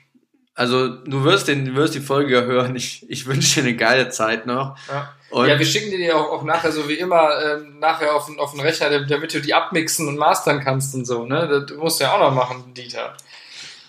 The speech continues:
Speaker 2: So.
Speaker 1: Wenn du wenigstens etwas machst, ja. Gut, dann würde ich sagen, wir sehen uns bei der nächsten Folge.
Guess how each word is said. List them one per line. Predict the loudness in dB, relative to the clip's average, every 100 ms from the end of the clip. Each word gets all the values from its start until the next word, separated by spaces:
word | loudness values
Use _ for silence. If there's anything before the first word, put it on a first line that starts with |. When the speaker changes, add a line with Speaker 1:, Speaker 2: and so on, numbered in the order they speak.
| -14
Speaker 2:
So. | -10 -8 -6
Speaker 1:
Wenn | -2
du | 2 4
wenigstens | 6 4 2
etwas | -4 -2 0 0
machst, | -2 -6 -6 -8
ja. | -8 -10 _ _ _ _ -20 -16 -16 -16 -20 _ _ -4
Gut, | 4 4 4 -6 -14 _ _ _ _ -2
dann | 0 2
würde | 2
ich | 2
sagen, | 2 2 2 -2 -8 -14 _ _ _ _ _ _
wir | -6
sehen | 0 2
uns | 2 0
bei | 2
der | 2
nächsten | 2 -2 -4
Folge. | -2 -2 -2 -4 -6